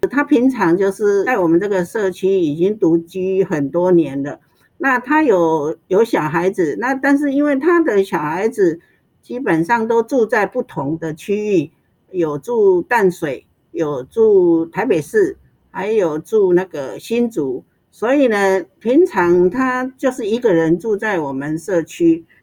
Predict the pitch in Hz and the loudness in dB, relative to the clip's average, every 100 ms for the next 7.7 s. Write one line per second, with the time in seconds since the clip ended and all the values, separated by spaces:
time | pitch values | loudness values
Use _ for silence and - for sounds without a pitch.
0 | _ - 285 302 330 381 208 196 214 - | _ -6 -4 2 2 2 2 2 2 0
1 | 214 262 208 175 180 196 190 - - 247 | 0 2 2 0 2 2 0 -2 -4 -2
2 | 330 - 240 233 233 220 214 220 208 208 | 0 0 0 0 -2 -2 -4 -4 -2 -2
3 | 208 196 202 185 165 180 196 202 196 156 | 0 0 0 0 -2 -2 -4 -2 -2 -4
4 | 139 131 _ - - 320 202 175 208 269 | -8 -14 _ -8 -2 0 0 -2 -2 -2
5 | 277 - 202 254 254 240 247 214 185 185 | -4 0 0 2 0 0 -2 0 0 0
6 | 208 220 220 214 185 170 175 202 196 202 | -2 -2 0 0 0 -2 -2 -2 -2 -4
7 | 175 240 175 170 - 170 - | -2 -2 -2 -4 -4 -6 -8